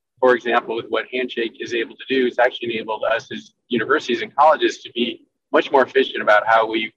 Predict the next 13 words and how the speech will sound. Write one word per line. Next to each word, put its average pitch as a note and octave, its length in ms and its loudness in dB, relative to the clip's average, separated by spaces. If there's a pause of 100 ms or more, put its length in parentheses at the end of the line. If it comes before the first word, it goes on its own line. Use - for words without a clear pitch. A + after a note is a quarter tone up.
(120)
work A#2+ 360 2 (260)
with B2 160 2
employers A#2 540 2
and A2 100 -6
with A#2 140 -4
our B2+ 80 0
students. C3 560 -2 (500)
And G#2+ 100 -8
so A2+ 160 -4
that's B2 220 4
actually A2+ 240 0
making A2 320 -8
us, G#2+ 340 -4